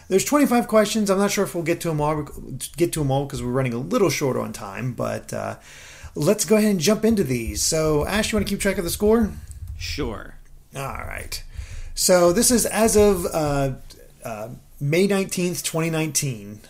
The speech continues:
Speaker 1: Uh, so that's why the, all these are set. So,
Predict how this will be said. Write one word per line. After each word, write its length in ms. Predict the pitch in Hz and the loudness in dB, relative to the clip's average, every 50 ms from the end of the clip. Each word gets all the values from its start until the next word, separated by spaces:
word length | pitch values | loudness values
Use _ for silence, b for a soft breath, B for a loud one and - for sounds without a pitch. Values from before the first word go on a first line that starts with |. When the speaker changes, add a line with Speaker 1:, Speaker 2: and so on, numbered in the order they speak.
| - - - - | -20 -20 -18 -16
Speaker 1:
Uh, 280 | 113 101 98 98 101 | -16 -14 -14 -14 -12
so 140 | 98 - - 110 | -12 -10 -10 -10
that's 180 | 113 110 - | -10 -8 -8
why 140 | 135 120 113 | -8 -8 -8
the, 160 | 113 113 113 | -8 -8 -8
all 160 | 113 110 113 | -8 -8 -8
these 200 | 110 107 107 101 | -10 -8 -10 -10
are 60 | 120 110 | -8 -6
set. 340 | - - 120 101 90 - - B B B B B B B B B | -6 -6 -6 -6 -8 -14 -20 B B B B B B B B B
So, 440 | - - - - 240 202 147 - | -2 2 4 6 6 6 4 2